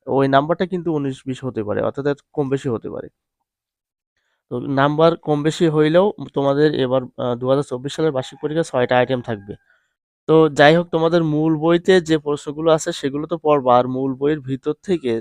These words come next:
তোমাদের এই যে জনসংখ্যা বৃদ্ধির চারটা ক্ষতিকর প্রভাব এখানে আছে কিন্তু, উম, সেটা হয়তো লিখতে বললো। তার মানে কি, এখানে কিন্তু প্রশ্ন সৃজনশীল আকারে যে ঘুরাইয়া আসবে তা না,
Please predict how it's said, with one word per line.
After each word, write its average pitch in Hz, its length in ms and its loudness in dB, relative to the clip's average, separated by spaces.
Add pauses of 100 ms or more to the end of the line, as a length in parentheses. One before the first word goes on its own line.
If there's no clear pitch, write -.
তোমাদের 123 380 -2
এই 123 120 -2
যে 123 140 -4
জনসংখ্যা 123 540 -4
বৃদ্ধির 127 440 -2 (400)
চারটা 127 340 2 (100)
ক্ষতিকর 120 440 -6
প্রভাব 113 360 -6 (380)
এখানে 120 380 -4
আছে 113 260 -4
কিন্তু, 113 300 -8 (600)
উম, 113 220 -8
সেটা 135 260 -4
হয়তো 127 200 -2 (340)
লিখতে 123 300 -4
বললো। 107 400 -10 (220)
তার 123 160 -4
মানে 131 200 -6
কি, - 140 -10
এখানে 123 300 -8
কিন্তু 131 220 -8 (460)
প্রশ্ন 123 380 -6
সৃজনশীল 135 600 -4
আকারে 139 360 -2
যে 131 160 -6
ঘুরাইয়া 143 520 2
আসবে 135 220 0
তা 110 160 -2
না, 101 140 -8